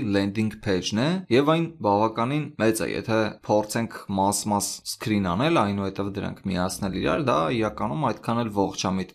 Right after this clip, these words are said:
լուծում չէ։ Կա այսպիսի լուծում, տեղափոխվում ենք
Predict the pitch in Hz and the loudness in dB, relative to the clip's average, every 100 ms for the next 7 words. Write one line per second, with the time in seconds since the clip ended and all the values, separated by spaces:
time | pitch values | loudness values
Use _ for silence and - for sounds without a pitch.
0 | 101 92 - 92 - 92 - - - - | -6 -4 -4 -6 -4 -6 -6 -12 -20 -20
1 | _ - 151 160 135 - 117 - 139 123 | _ 2 4 4 0 -6 -6 -2 0 -2
2 | - 110 104 104 - 131 190 185 - - | -4 -2 0 2 0 2 2 0 -10 -20
3 | - _ _ _ _ _ 104 123 135 139 | -20 _ _ _ _ _ 2 2 0 2
4 | 135 135 139 123 107 | 0 0 -2 0 -2